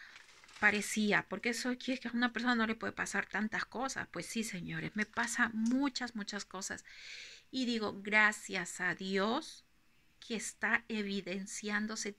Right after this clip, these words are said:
todo, que todo está saliendo". Muchas denuncias, muchas cosas, en fin. Y ese es el, el error mío. ¿Por qué? Pues porque no supe actuar, eh,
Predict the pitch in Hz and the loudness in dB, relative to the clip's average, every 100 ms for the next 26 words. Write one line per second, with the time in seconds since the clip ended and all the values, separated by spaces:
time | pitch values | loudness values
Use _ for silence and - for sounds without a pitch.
0 | _ - 226 220 196 180 202 - 240 240 | _ 0 4 4 2 -2 -8 -6 -2 2
1 | 233 233 - 202 - 202 190 180 180 - | 2 0 -4 -4 -4 -4 -4 -4 -4 -6
2 | - - - - - - - - 214 240 | -10 -14 -14 -14 -16 -18 -18 -2 2 2
3 | 240 240 233 196 202 196 196 - 143 - | 2 0 0 0 2 2 0 -2 -6 -8
4 | 196 226 233 240 226 - 190 196 165 175 | -2 -2 -2 -6 -8 -8 -8 -6 -6 -8
5 | - 202 208 180 180 - - _ _ 240 | -8 -6 -6 -10 -12 -18 -20 _ _ -8
6 | 254 311 330 320 285 - 233 240 233 226 | -4 -2 -4 -4 -6 -4 -2 -2 -2 -4
7 | 233 277 285 277 247 202 226 233 254 240 | 0 0 0 0 -2 -2 -8 -6 -4 -4
8 | 233 226 226 220 220 240 277 277 247 233 | -6 -8 -6 -2 0 0 -2 -2 0 0
9 | - 226 226 233 - - - - - - | -2 2 4 4 0 -18 -18 -18 -12 -4
10 | 220 214 214 | 0 2 0